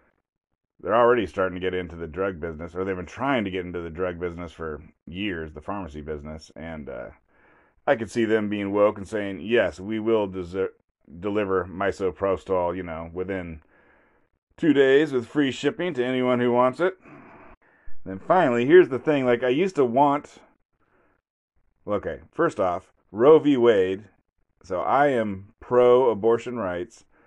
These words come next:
but Roe v. Wade was decided wrongly. So, I mean, it just, it's just not something, abortion rights is not something that was, that's really within the purview, within the s-, the realm of the stuff that the Supreme Court should be able to decide. It's a judicial, or sorry, it's a,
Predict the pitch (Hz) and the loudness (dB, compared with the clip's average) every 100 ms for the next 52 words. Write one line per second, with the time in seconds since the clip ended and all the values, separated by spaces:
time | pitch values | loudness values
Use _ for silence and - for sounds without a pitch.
0 | _ _ 101 101 127 131 120 123 110 110 | _ _ -4 2 4 4 2 -2 2 2
1 | 95 92 - 92 107 101 87 95 - 101 | 0 -4 -6 -2 0 -2 -6 -8 -2 0
2 | 98 92 87 92 92 85 76 60 78 - | 0 -4 -4 -2 -2 -6 -14 -18 -20 -12
3 | 85 85 87 87 85 78 _ _ _ _ | -8 -6 -8 -10 -12 -14 _ _ _ _
4 | _ _ _ - 113 123 107 95 117 113 | _ _ _ -6 -4 -4 -6 -8 -8 -4
5 | 117 110 98 104 92 92 90 135 131 117 | -2 0 -2 -8 -8 -6 0 -2 -2 -4
6 | 104 92 85 85 98 104 101 107 95 98 | -2 -4 -6 -10 -6 -6 -6 -8 -6 -6
7 | 95 87 87 80 - _ _ _ - 82 | -6 -6 -8 -12 -20 _ _ _ -14 -10
8 | 98 123 107 104 98 104 101 113 101 98 | 0 2 4 0 -2 -4 -2 -2 -4 -6
9 | - 120 123 92 90 92 117 - _ _ | -4 2 2 0 -6 -6 -8 -16 _ _
10 | _ _ _ - 92 110 92 - _ - | _ _ _ -12 -8 -6 -8 -12 _ -10
11 | 92 92 117 110 104 90 - 110 - 78 | -6 -2 0 -2 -4 -10 -2 -2 -2 -12
12 | 82 - 107 110 95 101 98 101 _ - | -20 -10 -6 -6 -4 0 0 -2 _ -14
13 | 101 95 98 95 95 101 104 98 143 101 | -12 -4 -2 -2 -4 -8 -8 -2 2 2
14 | 78 78 76 85 80 95 104 101 98 90 | 0 -6 -10 -12 -10 -8 -8 -6 -6 -6
15 | 87 95 95 82 85 80 | -8 -6 -6 -6 -8 -10